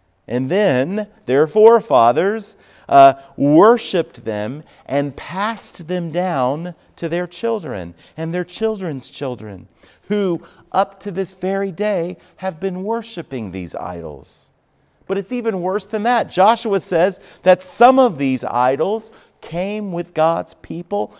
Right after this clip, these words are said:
from beyond the river, the Euphrates River, in the land of Ur or Mesopotamia, where Abraham was from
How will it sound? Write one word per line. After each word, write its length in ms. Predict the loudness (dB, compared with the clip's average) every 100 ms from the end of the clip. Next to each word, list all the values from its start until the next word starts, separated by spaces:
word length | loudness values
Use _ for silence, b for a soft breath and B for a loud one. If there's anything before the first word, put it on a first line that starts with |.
| B
from 360 | _ -2 -2 -2
beyond 760 | -6 -6 -4 -4 -6 -8 -12 -10
the 100 | -8
river, 540 | -6 -6 -6 -6 -8 -12 _ _ _ _ -12
the 100 | -10
Euphrates 760 | -10 -12 -10 -8 -8 -10 -12
River, 400 | -12 -10 -12 -16 -18 _ _ _
in 200 | -10 -8
the 100 | -8
land 320 | -8 -8 -10
of 120 | -12
Ur 480 | -6 -4 -2 -4 -8 b b
or 160 | -10 -8
Mesopotamia, 1120 | -4 -6 -6 -12 -14 -12 -10 -10 -6 -6 -8 b b b
where 280 | 0 2 2 0
Abraham 720 | 0 2 2 0 -2 -2 -4 -4
was 160 | -8
from 720 | -12 -8 -4 0 0 -2 -4